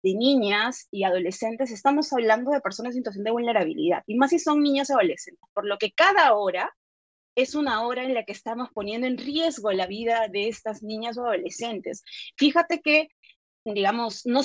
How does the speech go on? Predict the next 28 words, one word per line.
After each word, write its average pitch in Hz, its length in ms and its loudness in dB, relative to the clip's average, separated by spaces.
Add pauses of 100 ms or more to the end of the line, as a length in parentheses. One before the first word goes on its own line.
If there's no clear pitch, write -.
no 285 140 4
es 320 160 0
justo 320 600 -2
que 220 100 -4
esta 226 200 -2
niña 254 280 2
haya 233 100 0
tenido 262 320 2
que 302 60 0
esperar 208 520 0
ser 269 180 -2
trasladada 254 640 0
hasta 294 220 -2
Lima 262 540 -2
para 185 260 -6
que 196 120 -8
sus 196 180 -10
derechos 202 400 -4
puedan 233 260 4
ser 240 220 -6
garantizados. 185 920 -6 (360)
Esa, 349 220 2
digamos, 285 360 2
es 294 60 -2
una 285 100 -2
situación 240 380 -6
de 277 80 2
injusticia 226 880 -2